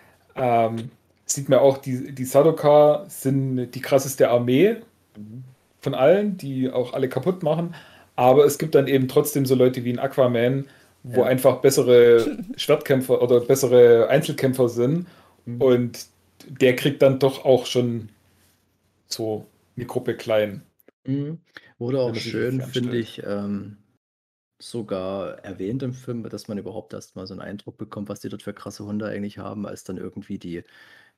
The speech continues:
Speaker 2: der, der, der Hakon, ähm, Peter da auch erwähnt hat, glaub ich, der war's, dass die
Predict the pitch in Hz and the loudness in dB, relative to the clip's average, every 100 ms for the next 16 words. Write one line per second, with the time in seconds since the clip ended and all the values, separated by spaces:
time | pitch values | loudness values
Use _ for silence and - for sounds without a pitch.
0 | _ 98 90 90 87 90 95 - - 92 | _ -12 -10 -12 -12 -14 -16 -18 -14 -12
1 | 92 90 95 92 98 104 _ 113 113 107 | -12 -14 -16 -18 -18 -20 _ -14 -12 -12
2 | 98 104 95 107 117 - - 101 113 - | -12 -12 -12 -10 -12 -14 -12 -10 -10 -16
3 | _ - 101 104 104 104 _ - _ 104 | _ -16 -12 -12 -12 -16 _ -20 _ -10
4 | 95 95 | -6 -8